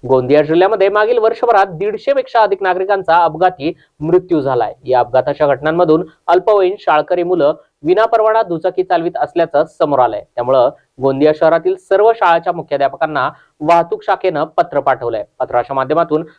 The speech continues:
मुलांच्या सुरक्षिततेसाठी पालकांना सावधगिरीचा इशारा पोलिसांनी दिलाय.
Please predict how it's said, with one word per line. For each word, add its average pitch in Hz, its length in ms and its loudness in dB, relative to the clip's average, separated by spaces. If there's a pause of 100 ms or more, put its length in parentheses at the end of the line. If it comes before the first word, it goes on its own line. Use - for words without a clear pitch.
(120)
मुलांच्या 190 400 2
सुरक्षिततेसाठी 151 880 -4 (300)
पालकांना 170 520 -2
सावधगिरीचा 185 760 -2
इशारा 170 300 0
पोलिसांनी 170 540 -2
दिलाय. 113 240 -4